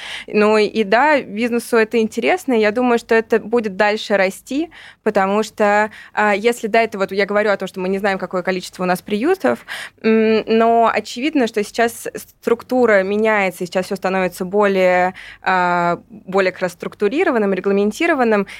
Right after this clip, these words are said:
и это огромные возможности для бизнеса поставлять нормальные корма, продавать это всё, продавать, э,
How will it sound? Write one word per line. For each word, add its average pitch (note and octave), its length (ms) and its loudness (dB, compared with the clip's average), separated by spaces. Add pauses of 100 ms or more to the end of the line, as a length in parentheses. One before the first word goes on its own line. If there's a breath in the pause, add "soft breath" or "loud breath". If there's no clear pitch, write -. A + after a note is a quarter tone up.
и - 60 2
это A3+ 200 2
огромные A3 720 2
возможности G#3 800 -2
для F3+ 160 0
бизнеса G#3+ 460 -4
поставлять F#3 420 -4
нормальные B3+ 540 0
корма, F#3+ 640 0 (640)
продавать A3 520 2
это F#3+ 160 -6
всё, F#3 160 -4
продавать, F#3+ 640 0
э, G#3+ 380 2